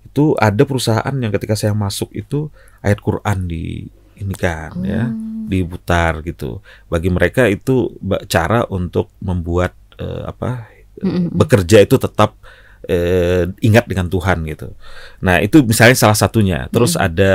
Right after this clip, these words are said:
Speaker 1: kalau kayak perumahan Islam ada dipisah antara laki-laki perempuan di
Speaker 2: Mm-mm.
Speaker 1: per-, er, tempat, eh, bermain,
Speaker 2: Betul.
Speaker 1: tempat renang gitu kan. Itu yang mereka sebut,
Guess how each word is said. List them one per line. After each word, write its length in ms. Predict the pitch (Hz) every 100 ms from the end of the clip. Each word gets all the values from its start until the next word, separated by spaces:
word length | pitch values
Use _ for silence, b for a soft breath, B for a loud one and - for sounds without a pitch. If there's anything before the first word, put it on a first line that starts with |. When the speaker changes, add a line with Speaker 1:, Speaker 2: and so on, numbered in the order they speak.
| 92
Speaker 1:
kalau 240 | 101 101
kayak 240 | 95 98 -
perumahan 320 | 101 95 98
Islam 400 | 98 117 113 101
ada 80 | 90
dipisah 480 | 85 92 - 107
antara 320 | 87 85 80 80
laki-laki 400 | 80 - 78 -
perempuan 560 | - 85 82 90 87
di 320 | - - 87
Speaker 2:
Mm-mm. 240 | 85 - - -
Speaker 1:
per-, 160 | - -
er, 240 | 98 95
tempat, 320 | - 90 90 - _ -
eh, 120 | 73
bermain, 420 | 87 85 117 131 123
Speaker 2:
Betul. 160 | 127 165
Speaker 1:
tempat 100 | 95 101
renang 400 | 110 107 107 95
gitu 240 | 82 80
kan. 240 | 82 90 - B B B
Itu 240 | - 147
yang 80 | 123
mereka 240 | 101 98
sebut, 400 | - 92 113 -